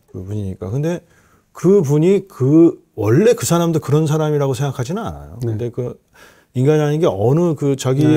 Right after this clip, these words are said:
Speaker 2: 네.
Speaker 1: 한계를 넘어가는 순간부터는
Speaker 2: 네.
Speaker 1: 이제 그런 뻔뻔함의 갑옷을 입고 살아가고 그럴 수밖에 없는 위치로 간다고 생각하는데
Speaker 2: 네.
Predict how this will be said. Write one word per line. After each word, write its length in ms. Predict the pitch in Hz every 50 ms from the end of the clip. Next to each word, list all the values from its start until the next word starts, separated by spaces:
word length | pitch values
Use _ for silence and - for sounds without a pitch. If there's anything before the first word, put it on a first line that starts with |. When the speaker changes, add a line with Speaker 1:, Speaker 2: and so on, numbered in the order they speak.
| 156 147
Speaker 2:
네. 40 | 139
Speaker 1:
한계를 380 | 117 117 185 185 175 190 180 170
넘어가는 400 | 110 107 120 143 143 147 143 135
순간부터는 840 | 120 - 135 131 123 117 110 113 - 120 127 151 175 160 127 113 -
Speaker 2:
네. 60 | 92
Speaker 1:
이제 320 | 117 117 123 123 120 123 - _ _ _ _ _ _ _ _ _ _ _ _ _ _
그런 360 | - - 127 143 143 143 -
뻔뻔함의 560 | - 165 180 180 - 226 196 180 170 165 160 151
갑옷을 420 | - 117 113 135 131 123 135 127
입고 340 | 117 110 - _ - 147 139
살아가고 760 | 127 - - 156 170 175 170 165 165 147 139 123 123 143 147
그럴 260 | - 151 147 175 180
수밖에 380 | - - 175 180 160 147 - 160
없는 280 | 127 127 147 156 135
위치로 320 | 113 107 - - - 151 131
간다고 340 | 110 107 101 107 120 110
생각하는데 680 | 101 104 107 104 92 - - 95 95 113 131 143 131 110 120
Speaker 2:
네. 120 | 113 101